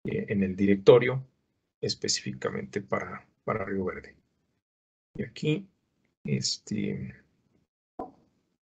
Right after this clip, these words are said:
se está tardando más de lo, de lo, de lo que se tarda. Lo, lo voy a cerrar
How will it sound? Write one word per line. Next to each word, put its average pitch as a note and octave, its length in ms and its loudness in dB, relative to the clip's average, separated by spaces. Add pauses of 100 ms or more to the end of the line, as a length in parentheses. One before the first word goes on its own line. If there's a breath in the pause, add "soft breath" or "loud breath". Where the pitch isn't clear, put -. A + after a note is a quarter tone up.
(600)
se - 180 -4
está - 200 -4
tardando G#2 380 4
más F#2+ 260 -2
de F#2 80 -2
lo, F#2 220 -10 (1080)
de A2 140 -4
lo, - 380 -4 (480)
de A2+ 80 -4
lo G2+ 180 0
que G#2 140 -2
se A2 160 2
tarda. C3+ 480 6 (880)
Lo, A#2 260 -2
lo B2 140 -2
voy E3 180 6
a C#3+ 100 8
cerrar G#2 400 4